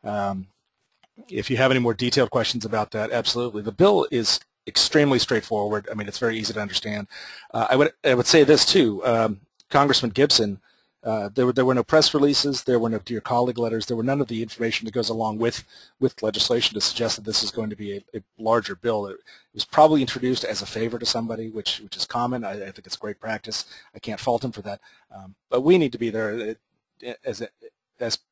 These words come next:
policy folks, uh, to help those kind of bills along. Um, you know, and that, that's what we do professionally. Um, is there a problem that B L S does not have a definition for acupuncture?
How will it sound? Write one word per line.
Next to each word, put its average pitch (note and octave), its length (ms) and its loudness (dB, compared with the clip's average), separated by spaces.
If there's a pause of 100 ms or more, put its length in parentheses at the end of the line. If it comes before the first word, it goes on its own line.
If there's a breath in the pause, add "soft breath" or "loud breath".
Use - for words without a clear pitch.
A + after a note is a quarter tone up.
policy C#3+ 480 4
folks, G2 400 -6 (320 loud breath)
uh, G2 160 -6
to B2 120 -4
help C#3 260 4 (140)
those A2+ 220 0
kind A2+ 160 -4
of F#2 100 -12
bills G2+ 200 -4
along. G2 400 -6 (100)
Um, G2 380 -10 (320)
you A2+ 140 -10
know, G2+ 120 -8
and A2+ 140 -8
that, A2+ 120 -8 (140)
that's A2+ 160 -10
what G#2+ 100 -10
we G2+ 60 -12
do F#2+ 40 -20
professionally. G2 460 -12 (680 soft breath)
Um, A2 500 -2 (2000 loud breath)
is B2+ 120 -2
there C3+ 120 4
a A#2+ 40 0
problem C#3+ 280 4
that A#2+ 120 0
B C3+ 140 2
L C3 160 6
S A#2+ 120 0
does - 140 -4
not B2+ 160 2
have A#2+ 160 2
a A#2 60 2
definition B2 480 -2
for A2+ 600 -4 (460 soft breath)
acupuncture? B2+ 800 -4